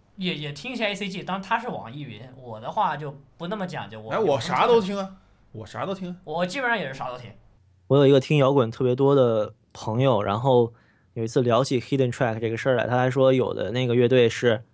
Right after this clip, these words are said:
Speaker 3: 就会空一段儿，然后开始 hidden track，然后再空一段儿，然后再 hidden track number two，<laughs> 觉得特别作，就那一，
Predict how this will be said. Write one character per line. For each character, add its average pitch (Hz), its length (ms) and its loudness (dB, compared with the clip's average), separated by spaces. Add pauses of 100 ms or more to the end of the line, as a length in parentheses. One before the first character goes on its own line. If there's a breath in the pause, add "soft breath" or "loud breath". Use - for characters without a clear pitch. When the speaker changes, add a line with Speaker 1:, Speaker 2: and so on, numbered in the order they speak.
(400)
Speaker 3:
就 123 120 -2
会 127 80 6
空 135 300 2
一 - 20 2
段 135 220 6
儿， 85 160 -2 (300)
然 113 200 -4
后 127 320 2 (280)
开 131 240 0
始 110 200 -6
hidden 123 280 -2
track， 107 340 -4
然 104 160 0
后 120 80 4
再 151 180 -2
空 127 280 -2
一 113 40 -2
段 117 160 2
儿， - 120 -4
然 113 80 -2
后 120 80 -2
再 120 160 2
hidden 135 260 0
track 120 300 0
number 123 240 0
two， - 240 -6 (540 soft breath)
<laughs> - 540 -6
觉 135 120 4
得 135 80 6
特 - 120 -2
别 131 160 6
作， 131 460 4 (460)
就 139 100 2
那 143 180 4
一， 127 320 2